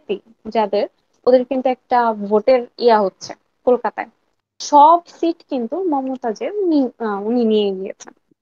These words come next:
এবং দুইটা সিট হয়তোবা বাকি আছে, আহ, ছিল। তো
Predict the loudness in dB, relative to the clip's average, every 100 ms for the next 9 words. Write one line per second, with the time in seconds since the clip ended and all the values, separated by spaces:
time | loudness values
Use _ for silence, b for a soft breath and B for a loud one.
0 | _ _ -4 -2 0 2 2 2 -2 -2
1 | -4 -6 -20 _ -6 -4 -2 0 0 -2
2 | -4 -4 -6 -20 -20 _ _ _ _ _
3 | _ -6 -6 -4 2 2 0 -6